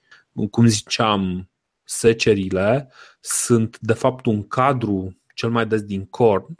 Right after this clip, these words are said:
în care se înfig dinți, uh, aceste segmente de lame și, cel mai des, dinții respectivi sunt din silex.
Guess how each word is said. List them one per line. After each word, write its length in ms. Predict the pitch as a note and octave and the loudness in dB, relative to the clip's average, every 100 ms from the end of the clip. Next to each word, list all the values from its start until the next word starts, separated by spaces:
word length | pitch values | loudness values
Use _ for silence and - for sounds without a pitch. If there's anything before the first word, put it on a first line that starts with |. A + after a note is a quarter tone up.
| _ _ _ _ | _ _ _ _
în 160 | B2+ B2+ | 0 2
care 240 | C3+ C3+ | 2 0
se 180 | B2+ C3+ | 0 2
înfig 680 | B2+ B2+ B2+ E3 C3 A2 - - | 2 0 -2 -2 -2 -4 -12 -8
dinți, 840 | A2 C3 B2+ A#2 C#3+ - - - _ _ _ - | -2 2 4 4 2 -2 -8 -16 _ _ _ 0
uh, 760 | A#2 A2+ A2+ A2 G#2+ G#2+ G#2 G#2 A#2 B2+ | 2 4 4 4 4 4 2 -2 -8 -8
aceste 460 | E2 - - B2+ B2 | -4 -4 -4 -4 -4
segmente 520 | B2+ G#2 A#2 B2+ B2 | -2 -2 0 0 0
de 120 | G2+ | 0
lame 360 | F#2+ A#2 D3+ D#3+ | 2 2 2 0
și, 140 | - | 0
cel 160 | - E3 | 0 0
mai 180 | C3 A#2 | 0 2
des, 280 | C#3 C#3 | 2 2
dinții 380 | A#2 C3 B2+ - | 2 0 0 0
respectivi 520 | A2 - A2+ - C#3+ | 0 0 -4 -2 -2
sunt 200 | - C3 | 2 2
din 200 | B2 B2 | 6 4
silex. 640 | B2+ - - - - - | 2 0 -4 -6 -12 -14